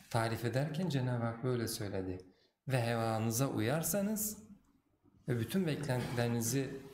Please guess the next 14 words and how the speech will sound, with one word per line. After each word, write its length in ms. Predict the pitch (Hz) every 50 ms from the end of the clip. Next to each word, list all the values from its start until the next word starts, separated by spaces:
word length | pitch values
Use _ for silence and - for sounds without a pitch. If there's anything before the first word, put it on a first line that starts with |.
| - - -
kendiniz 560 | - 117 113 110 107 120 139 156 156 - 123
yeryüzünde 600 | 127 151 180 175 160 143 120 131 131 123 117 117
sağlayacak, 800 | 117 - 123 120 120 117 117 117 117 117 120 143 143 143 - -
hazırlayacak, 720 | 120 113 113 123 110 113 117 113 113 110 135 123 - -
yapacak 400 | 117 - - 120 113 139 139 139 - - - - - - - - - _ _ _ _ - - - - - _ _ _ _ _ _ _ _ - 147 - - - _ - - -
diye 340 | 151 151 143 131 113 107 - - - - - - - -
Cenab-ı 360 | - - 120 123 139 143 135
Hakk'ı 320 | 127 117 107 - - 120 104
devre 320 | 113 110 113 113 127 123
dışı 300 | 123 - - - 117 113
bırakıp 380 | 113 107 107 107 - 151 - -
yaşarsanız 800 | 104 95 - - 135 151 147 - - 170 165 170 - - - - - - - - - - - - - _ - - - _ _ _ _ _ _ - - -
böyle 280 | 113 147 160 165 165
olabilir," 720 | 180 185 185 202 190 214 202 220 175 - - - - -